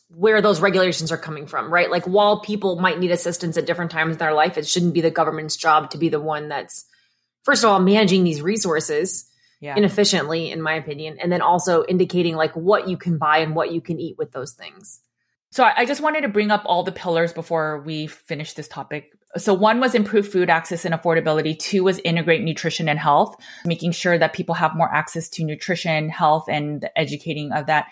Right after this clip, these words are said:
Speaker 2: Three is empower all consumers to make and have access to healthy choices. I think they're also going to create stores that are, uh,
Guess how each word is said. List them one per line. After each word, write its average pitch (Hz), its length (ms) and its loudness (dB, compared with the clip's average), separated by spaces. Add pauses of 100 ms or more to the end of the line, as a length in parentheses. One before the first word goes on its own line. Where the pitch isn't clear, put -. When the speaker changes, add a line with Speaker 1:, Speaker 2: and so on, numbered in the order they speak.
(300)
Speaker 2:
Three 208 220 4
is 196 120 4
empower 185 500 4
all 170 200 4
consumers 170 540 -2
to 170 140 -8
make 165 220 -2
and 156 100 -4
have 156 160 0
access 147 380 -8
to 165 80 -14
healthy 151 280 -8
choices. 196 600 -4 (360)
I 180 80 2
think 202 200 0
they're 233 120 4
also 196 340 2
going 175 260 0
to 165 100 0
create 170 480 -2 (400)
stores 165 720 2
that 165 120 2
are, 156 400 0
uh, 170 80 2